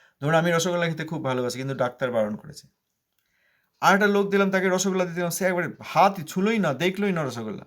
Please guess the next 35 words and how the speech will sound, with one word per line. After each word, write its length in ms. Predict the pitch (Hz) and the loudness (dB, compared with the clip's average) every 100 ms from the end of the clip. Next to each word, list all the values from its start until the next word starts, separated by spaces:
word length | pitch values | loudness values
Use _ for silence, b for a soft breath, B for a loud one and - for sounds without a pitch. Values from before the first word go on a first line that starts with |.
| _ | _
বাপরে, 520 | - 117 107 - 98 _ _ _ _ _ _ - | -10 -8 -10 -14 -20 _ _ _ _ _ _ -2
আমাকে 360 | 127 190 202 | 2 4 4
ডাক্তার 360 | 185 160 - 180 | 4 4 4 2
বারণ 260 | 160 156 | 4 2
করেছে, 260 | 156 160 156 | -4 -8 -4
আমি 220 | 139 139 | -4 -4
জানি 260 | 131 127 135 | -4 -6 -4
আমার 180 | 139 123 | -4 -6
রোগ 220 | 110 127 120 | -4 -4 -6
আছে, 220 | 107 113 - | -8 -10 -12
রসগোল্লা 420 | 113 113 131 131 | -8 -6 -4 -4
খেলে 240 | 123 120 113 | -6 -6 -8
খারাপ 300 | - 131 143 | 0 2 2
হচ্ছে, 280 | 107 - - | -4 -12 -10
আমি 220 | 117 185 | -6 -6
থাকতে 360 | 185 - - | -6 -12 -10
পারি 160 | 120 113 | -8 -6
না, 100 | 104 - b b | -8 -12 b b
আপনি 280 | - 147 196 | -6 0 0
রসগোল্লা 480 | 165 160 185 185 185 | 0 -4 -2 0 0
পেয়েও 240 | 170 180 | 0 -2
ছেড়ে 240 | 185 180 190 | -2 -2 -2
দিলেন, 260 | 190 156 - _ _ _ _ - | -2 -6 -10 _ _ _ _ -8
আপনি 280 | 123 165 160 | -6 -2 0
এত 200 | 139 160 | 0 0
বড় 300 | 170 170 165 | 0 0 -2
ত্যাগী। 500 | 156 147 156 120 - _ _ _ _ _ _ _ _ _ _ b b b | -2 -2 -4 -10 -14 _ _ _ _ _ _ _ _ _ _ b b b
কথাই 280 | 170 214 240 | -8 -4 -4
বলছি 400 | 151 120 - 151 _ 120 | -4 -6 -12 -18 _ -14
রসগোল্লার 480 | 120 113 117 117 | -10 -10 -8 -8
উদাহরণ 380 | 113 107 107 107 | -10 -10 -12 -16
দিয়ে, 200 | 104 120 _ _ _ _ _ _ | -20 -20 _ _ _ _ _ _
অনেক 260 | 113 123 - | -8 -8 -8
কিছুরই 440 | 139 156 156 147 - | -10 -6 -4 -6 -8
ঘটনা, 580 | 123 135 135 135 - | -12 -8 -6 -6 -8